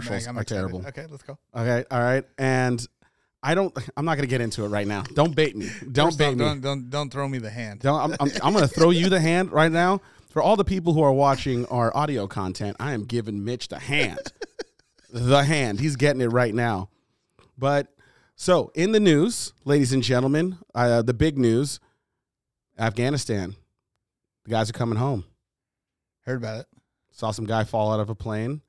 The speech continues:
Speaker 1: because
Speaker 2: Yeah.
Speaker 1: America can't do anything right. Feel like, I,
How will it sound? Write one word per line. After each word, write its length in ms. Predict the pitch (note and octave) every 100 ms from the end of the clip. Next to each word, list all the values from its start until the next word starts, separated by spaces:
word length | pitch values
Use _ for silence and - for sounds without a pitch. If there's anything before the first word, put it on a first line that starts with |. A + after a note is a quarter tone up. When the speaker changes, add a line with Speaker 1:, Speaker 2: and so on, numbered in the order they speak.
| _ _ _ _ _ _ _
Speaker 1:
because 420 | A2+ A#2 A2 G#2
Speaker 2:
Yeah. 100 | A2
Speaker 1:
America 360 | A2 A2 G#2 A2
can't 280 | G#2+ A2 G2
do 200 | A2 G#2
anything 420 | G#2+ G2 - G2+
right. 300 | G2 G#2 A#2 _ _
Feel 100 | C#3
like, 300 | C#3+ C3 - _ _ _ _ _ _ _ _ _ _ _ -
I, 180 | C#3